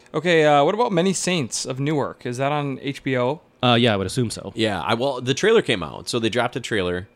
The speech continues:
Speaker 3: and it looks really awesome. And I, I did watch the Sopranos shit back in the day, but it was a time when, like, my parent, I was living in my parents' house, obviously, 'cause I was, like, thirteen, and, um, like, they didn't always have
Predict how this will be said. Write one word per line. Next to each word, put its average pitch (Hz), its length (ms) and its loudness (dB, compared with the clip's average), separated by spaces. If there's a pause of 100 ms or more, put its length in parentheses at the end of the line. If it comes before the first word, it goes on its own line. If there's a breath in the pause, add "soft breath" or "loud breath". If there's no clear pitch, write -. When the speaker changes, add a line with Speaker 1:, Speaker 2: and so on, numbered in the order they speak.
(120)
Speaker 3:
and 120 120 2
it 131 80 -4
looks - 440 -2
really 107 440 -2
awesome. 85 480 -4
And 120 140 -4
I, 104 80 -6 (260)
I 117 100 2
did 143 160 0
watch 165 480 0 (140)
the 113 320 0
Sopranos 107 480 0
shit - 260 -6
back 87 220 -6
in 95 80 -8
the 85 80 -6
day, 87 320 -4
but 123 120 0
it 120 60 2
was 127 160 -2
a 135 60 -6
time 123 340 -6
when, 139 140 -6
like, 95 340 -6
my 101 160 -4
parent, 104 360 -6
I - 40 -6
was 104 80 -6
living 110 120 -4
in 123 40 -6
my 101 80 -4
parents' 92 320 -8
house, 69 320 -6
obviously, - 480 -10
'cause 92 140 -10
I - 20 -8
was, 82 100 -8
like, 78 140 -12 (140)
thirteen, 82 560 -14 (140)
and, 101 360 -2
um, 85 480 -4
like, 120 200 -2
they 131 100 2
didn't 143 220 0
always 113 360 0
have 151 240 -4